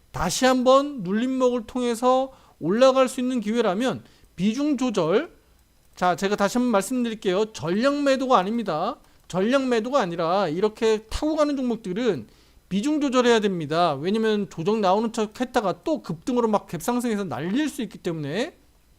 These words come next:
비중 조절 통해서 좋은 기회에서 또 다시 비중을 확대할 수 있는 기회가 올 거거든요.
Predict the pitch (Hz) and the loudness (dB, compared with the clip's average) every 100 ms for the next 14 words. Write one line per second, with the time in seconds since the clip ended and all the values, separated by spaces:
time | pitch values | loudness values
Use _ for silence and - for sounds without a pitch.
0 | _ _ _ _ _ _ _ _ 175 170 | _ _ _ _ _ _ _ _ -8 -2
1 | 214 156 147 170 170 170 165 247 285 320 | -2 -2 -4 -6 -6 -10 -2 2 2 -2
2 | _ _ _ _ _ _ - 233 302 302 | _ _ _ _ _ _ 0 2 2 2
3 | 277 254 226 175 135 - 320 339 269 247 | 2 4 2 0 -6 -4 -2 2 2 2
4 | 226 185 185 214 226 277 302 _ _ _ | -2 -4 -2 0 0 -2 -8 _ _ _
5 | - 302 - 302 - 269 233 196 190 254 | -4 -4 0 -2 -2 -6 -6 -2 -2 -2
6 | 170 185 208 165 147 233 143 | 0 2 0 -2 -8 -8 -8